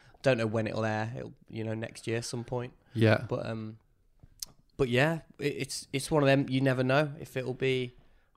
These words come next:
Speaker 1: if people like it or they don't. But it's been, like, the, the maddest year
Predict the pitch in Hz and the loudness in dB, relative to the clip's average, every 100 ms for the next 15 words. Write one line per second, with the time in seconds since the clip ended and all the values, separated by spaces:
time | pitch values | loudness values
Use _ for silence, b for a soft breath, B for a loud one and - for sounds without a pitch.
0 | - - - 120 120 117 117 - - 120 | -20 -12 -10 -4 -2 -2 -4 -6 -6 -4
1 | 117 117 117 135 - 113 110 - - - | -4 -2 -4 -4 -8 -8 -8 -10 -18 -10
2 | - 123 117 107 110 _ _ _ - 151 | -4 -4 -4 -6 -12 _ _ _ -12 -6
3 | 147 165 175 156 131 123 120 110 98 | -2 2 4 4 2 -2 0 -2 -4